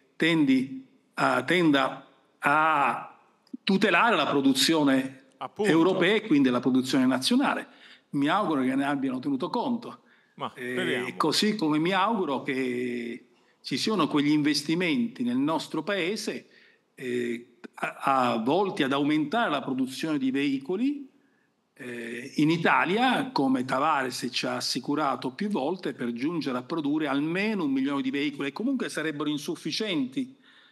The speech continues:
Speaker 1: per il mercato interno.
Speaker 2: Certo.
Speaker 1: Per questo comunque, e sarà necessario, eh, che altre case automobilistiche vengano a produrre nel nostro paese per il mercato europeo, anche per l'esportazione fuori dal continente europeo.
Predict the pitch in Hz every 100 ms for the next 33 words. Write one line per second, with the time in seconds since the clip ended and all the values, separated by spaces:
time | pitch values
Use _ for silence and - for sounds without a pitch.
0 | _ _ _ _ 147 139 139 135 135 131
1 | 131 131 135 104 - 147 135 117 175 170
2 | - 139 139 151 170 214 214 214 226 -
3 | _ _ _ _ _ - 135 - 135 127
4 | 135 127 196 - 135 131 175 180 143 117
5 | - 120 113 113 107 101 - 117 107 120
6 | 139 135 120 120 107 - - _ - 147
7 | - 131 135 175 202 156 131 - 196 208
8 | 202 143 - - - - _ 127 135 135
9 | 123 127 123 127 127 175 135 117 123 135
10 | 151 131 - 180 247 143 123 - 220 175
11 | 127 143 139 117 117 123 - 127 170 214
12 | 220 110 110 123 - 180 160 131 110 120
13 | - 110 113 - 113 - 110 - 165 147
14 | 120 - 147 135 123 - 120 123 120 120
15 | 131 151 180 110